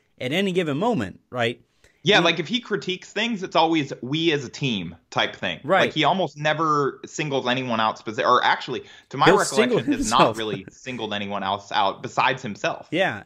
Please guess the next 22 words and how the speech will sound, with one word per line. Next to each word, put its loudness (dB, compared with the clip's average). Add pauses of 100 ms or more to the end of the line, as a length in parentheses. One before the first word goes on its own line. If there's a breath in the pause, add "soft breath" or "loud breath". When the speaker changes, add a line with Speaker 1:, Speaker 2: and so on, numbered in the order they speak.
(120)
Speaker 1:
and, -4
and -6
I -2
think, -8
I -4
think -8 (180)
when -4
we're -6
talking -8
about -8
coaching, -6 (640)
while -2
it's, -6
he's -8
not -6
doing -2
the -6
coaching -4
job -4
that -4
many -2
might -8